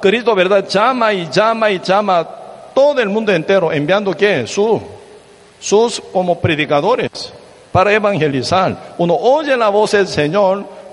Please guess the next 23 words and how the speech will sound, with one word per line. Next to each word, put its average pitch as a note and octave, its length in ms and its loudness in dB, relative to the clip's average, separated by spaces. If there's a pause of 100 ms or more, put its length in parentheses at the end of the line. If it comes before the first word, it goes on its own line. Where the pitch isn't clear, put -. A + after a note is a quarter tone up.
(120)
por E3+ 140 2
uno G#3+ 180 0
enviado, F#3 400 0
¿verdad? D#3+ 420 0 (280)
Y G3 100 2
recibe, E3+ 500 -2
entonces E3 380 0
que E3 160 0
se E3 220 2
reúnen. C#3 680 -2 (420)
Eso G#3+ 160 2
se E3+ 120 -2
llama F3+ 280 0 (240)
iglesia, C#3 640 -2 (240)
rebaño D3 640 0
de G3 240 0 (240)
Cristo. B2 480 -2 (2750)
¿En D#3+ 80 0
qué G3+ 100 2
condición? F3 520 0
Siendo D#3+ 340 0
justo G#3 420 0
renacido, D3 920 0